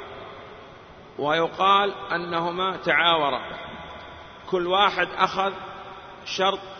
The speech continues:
عكس الآخر. الزوج عند وجود فرع وارث، الزوجة فأكثر إلى أربعة طبعًا عند عدم الفرع الوارث. الثمن غرفة الأرامل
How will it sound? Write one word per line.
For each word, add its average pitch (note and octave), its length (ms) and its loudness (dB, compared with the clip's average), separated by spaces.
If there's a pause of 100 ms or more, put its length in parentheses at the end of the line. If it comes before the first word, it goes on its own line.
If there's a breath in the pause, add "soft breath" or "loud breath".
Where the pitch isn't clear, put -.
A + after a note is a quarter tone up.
عكس F#3+ 300 2
الآخر. C#3 420 0 (1300)
الزوج A3 480 4 (160)
عند F#3 220 0
وجود G3 220 2
فرع F3 260 6
وارث، D3 240 4
الزوجة A3 400 4
فأكثر F3 580 2 (260)
إلى D#3+ 140 6
أربعة C3 460 4
طبعًا C3 320 0 (400)
عند E3 300 0
عدم F3 420 4 (200)
الفرع D#3 320 4
الوارث. A#2+ 320 0 (520)
الثمن G#3 500 2 (480)
غرفة F3 380 2
الأرامل D3+ 600 2